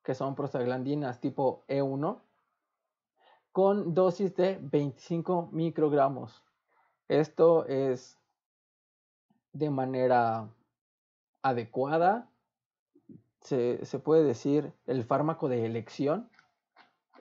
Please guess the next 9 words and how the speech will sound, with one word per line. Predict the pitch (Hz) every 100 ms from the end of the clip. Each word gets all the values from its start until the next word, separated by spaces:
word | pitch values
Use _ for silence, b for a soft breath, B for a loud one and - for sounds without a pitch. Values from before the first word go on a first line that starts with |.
| _
sería | - 135 127 131
la | 117
prostaglandina | 120 117 120 117 120 120 131 127 117 107 - _ _ _
tipo | 160 139 131 120 -
E | 131 131
uno, | 143 170 202 240 131
misoprostol, | 120 120 113 120 165
veinticinco | 165 131 - 143 143 135
microgramos. | 135 131 123 123 113 104 -